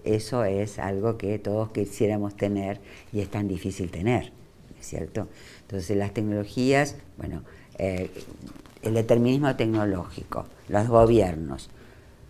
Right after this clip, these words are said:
compren y desarrollen más tecnología porque eso va a, a, a generar automáticamente, eh, el crecimiento económico. Bueno, no, perdón,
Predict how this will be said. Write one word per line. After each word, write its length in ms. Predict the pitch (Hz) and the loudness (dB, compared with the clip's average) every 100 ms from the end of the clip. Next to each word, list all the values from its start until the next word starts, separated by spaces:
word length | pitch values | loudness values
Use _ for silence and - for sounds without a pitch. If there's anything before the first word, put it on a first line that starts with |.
| - | 2
compren 640 | 147 151 156 151 160 156 | 6 6 4 4 6 6
y 100 | 117 | 6
desarrollen 720 | 110 104 107 107 135 139 123 | 4 2 0 4 4 4 0
más 200 | 113 117 | 0 -2
tecnología 640 | 120 113 107 110 - 131 135 | -2 -2 -2 -4 -2 -2 0
porque 340 | 113 101 101 | -2 -2 -2
eso 300 | 113 - 113 | -2 -2 -2
va 240 | 107 110 117 | 2 4 2
a, 400 | - 98 104 - - - - - | 2 0 0 -4 -14 -20 -20 -6
a, 500 | 95 95 95 - 90 | -4 -2 -4 -4 -6
a 40 | |
generar 480 | 85 104 95 113 113 | -4 -4 4 4 4
automáticamente, 1200 | 104 98 98 104 101 104 98 95 98 101 104 107 - - - | 0 -2 -2 -2 -2 -4 -2 -2 -2 0 -2 -2 -12 -20 -6
eh, 340 | 95 101 95 | -2 0 -2
el 180 | 101 95 | -4 -4
crecimiento 640 | 107 104 110 101 104 104 | -4 -4 -2 0 0 0
económico. 760 | 101 - 92 87 80 65 - 55 - - - | -2 -4 -4 -4 -6 -8 -10 -14 -18 -20 -10
Bueno, 220 | 139 104 65 - - | -6 -6 -8 -16 -10
no, 280 | 117 135 90 | -4 -4 -4
perdón, 420 | 73 101 151 | -6 -2 -2